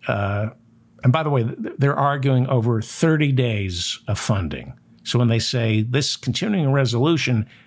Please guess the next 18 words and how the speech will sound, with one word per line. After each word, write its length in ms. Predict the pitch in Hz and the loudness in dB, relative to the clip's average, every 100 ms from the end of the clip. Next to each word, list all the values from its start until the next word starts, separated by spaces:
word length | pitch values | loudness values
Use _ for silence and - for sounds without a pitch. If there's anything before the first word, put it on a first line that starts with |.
| - | -6
has 260 | 107 107 | -2 0
an 160 | 104 90 | 0 -2
eight 260 | - 180 139 | -4 -4 -2
percent 720 | 127 110 - 123 110 101 - - _ _ _ _ _ - - | -2 0 0 0 0 -2 -8 -14 _ _ _ _ _ -14 -4
cut 440 | - 160 127 - - | -2 -2 -2 -8 -4
in 260 | 123 110 107 | 0 2 2
spending, 840 | - - 160 175 131 95 90 90 _ _ _ - _ - | -2 -4 -2 0 2 0 -2 -6 _ _ _ -20 _ -2
that 140 | 139 | 0
only 260 | 139 131 123 | 4 4 4
means 280 | 117 120 | 4 2
a 100 | 104 | 0
c-, 200 | 110 - - _ _ _ - | -2 -4 -12 _ _ _ -2
an 100 | 113 | 0
eight 180 | 123 123 | 2 2
percent 360 | 127 117 101 | 0 0 -4
cut 220 | - 120 - | -2 -4 -2
in 80 | 110 | -2
spending 680 | - - 110 101 101 92 | -2 -2 0 0 0 -4